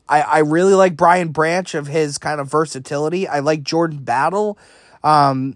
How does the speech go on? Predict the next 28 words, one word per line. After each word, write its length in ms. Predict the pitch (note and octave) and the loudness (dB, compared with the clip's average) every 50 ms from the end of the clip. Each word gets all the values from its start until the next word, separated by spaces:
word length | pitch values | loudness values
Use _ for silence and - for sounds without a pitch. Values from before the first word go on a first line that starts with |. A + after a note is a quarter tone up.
| _ _ _ | _ _ _
you 140 | D#3 D#3 D3+ | -8 -6 -4
know, 240 | C#3 C3 A#2+ - _ _ _ _ _ _ _ _ | -4 -4 -6 -8 _ _ _ _ _ _ _ _
never 360 | D3+ D3+ D#3 E3 F3 F#3 F3 | -4 0 0 0 0 0 0
gets 260 | E3+ G3 F#3 - - | 0 -2 -2 -2 -8
exposed, 840 | F#3 - - - - - - D3 D3 D#3 F3 F#3 F#3 F#3 F3+ E3 - | -10 -8 -8 -8 -10 -6 -2 0 2 4 4 4 4 4 2 -2 -6
great 280 | - D3 D#3 E3+ F3+ E3+ | -4 -2 0 0 0 -4
in 120 | E3 D#3+ | -8 -14
coverage, 720 | - - C#3+ D#3+ F3 E3+ E3 F3+ F3+ F3+ F3 E3 D3 - - | -12 -2 2 2 2 2 2 0 0 0 -2 -2 -6 -8 -4
good 240 | F3 F3+ F3 D3+ | -4 -4 -4 -4
tackler, 720 | - - E3 D#3 E3 F3 - - F3+ F3 F3 E3 E3 E3+ E3+ | -6 -4 0 2 2 2 2 0 0 2 4 4 4 4 2
good 300 | D#3 - - E3+ E3+ - | -2 -2 -4 -4 -4 -4
communicator, 880 | - E3+ E3 E3+ F3 E3+ E3+ - - E3 D#3+ D#3+ D#3+ D#3+ D#3+ D#3 D3 - _ _ _ _ | -8 -8 -6 -4 -4 -4 -6 -4 -4 -4 -2 0 0 0 0 0 -4 -8 _ _ _ _
decent, 360 | - E3+ F#3 F#3 - - D#3 | -8 -6 -6 -6 -6 -6 -2
like, 240 | E3 D#3+ C#3+ C#3 - | -2 -2 -2 -2 -6
pretty 220 | - - F#3 G3 F3 | -6 -4 -2 -2 0
good 160 | F3+ F3+ F3+ | 2 2 4
athlete, 600 | F3 F3 F3+ - - F#3 F3+ F3 F3+ E3 - _ _ _ - - - - - - - - - _ _ | 6 6 4 2 0 0 0 0 0 -2 -6 _ _ _ -20 -20 -20 -20 -20 -20 -20 -20 -20 _ _
good 240 | - F3 F3+ E3+ D3+ | 2 4 4 4 2
size. 500 | - - - D#3+ D#3+ E3 E3 E3+ D#3 D3 | 0 2 4 4 6 6 4 4 2 0
Like, 140 | D#3 C#3+ - | -2 -2 0
that's 260 | - E3 F#3 - - | 0 0 0 0 2
a 140 | G#3 F3+ D#3 | 0 0 0
safe 440 | - - - E3+ D#3 D#3+ E3+ - - | 0 -2 -4 -2 -2 -4 -4 -6 -6
pick 280 | - E3+ D#3+ D#3 - | -6 -6 -6 -4 -6
in 80 | E3+ D#3 | -8 -6
the 80 | C#3+ C3 | -6 -6
middle 340 | C3+ C#3+ D3+ E3 F3+ F#3+ | -6 -4 -4 -2 -2 0
round. 400 | F#3+ G3 G3 G3 G3+ G#3+ A3 G#3+ | 2 2 4 4 4 2 0 -4